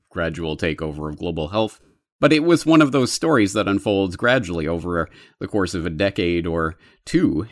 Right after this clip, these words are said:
and as a result of that, it kind of slips under the radar. And yeah, you see Gates connected here, you see Gates connected there. If you went through my work over the past several years, you would have seen Gates popping up here and there in various different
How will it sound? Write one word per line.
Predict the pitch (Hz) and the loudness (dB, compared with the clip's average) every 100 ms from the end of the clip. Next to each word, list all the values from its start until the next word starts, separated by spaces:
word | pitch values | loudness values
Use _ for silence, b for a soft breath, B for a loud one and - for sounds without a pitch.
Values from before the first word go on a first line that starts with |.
| _ | _
and | 95 95 92 95 - | 0 2 2 2 2
as | 127 151 | 4 4
a | 139 | 4
result | 117 107 165 233 | 2 2 0 -2
of | 90 | -2
that, | 80 80 - | 0 -2 -2
it | 120 - - | -4 -4 -6
kind | 214 254 | -2 0
of | 202 | -2
slips | - - 165 - | -4 -4 -4 -2
under | 156 147 139 | 0 0 0
the | 139 | 0
radar. | 170 120 76 73 | 0 0 -2 0
And | 95 | 0
yeah, | 165 156 | 4 4
you | 147 | 4
see | 143 143 127 | 2 2 0
Gates | 123 117 | 0 -2
connected | - 110 98 - - | -2 -2 -4 -8 0
here, | 151 143 | 2 2
you | 107 | 0
see | - 104 | -2 -2
Gates | 95 - | -2 -4
connected | 92 90 - 82 | -4 -4 -4 -4
there. | 107 117 113 _ _ _ | -2 0 -2 _ _ _
If | - 113 | -4 -2
you | 117 | 2
went | 117 123 | 4 2
through | - 127 135 | 2 2 4
my | 120 104 98 - | 4 4 0 -2
work | 101 120 117 - _ _ _ _ | -2 0 -2 -10 _ _ _ _
over | - 113 | -2 -2
the | 101 | -2
past | 104 110 101 | 0 -2 0
several | 110 98 98 | -2 0 0
years, | 175 139 | 0 0
you | 110 | 0
would | 101 | 0
have | 92 - | -2 -2
seen | 151 214 | -2 0
Gates | 95 85 - | 0 -2 -4
popping | - 90 85 90 | -4 -2 -2 -2
up | 95 | -4
here | - 90 | -4 -2
and | 78 | -2
there | 76 78 107 - | -2 -4 -4 -4
in | 87 | -4
various | 82 107 110 80 | -2 0 0 -2
different | - 127 107 | -4 -2 -4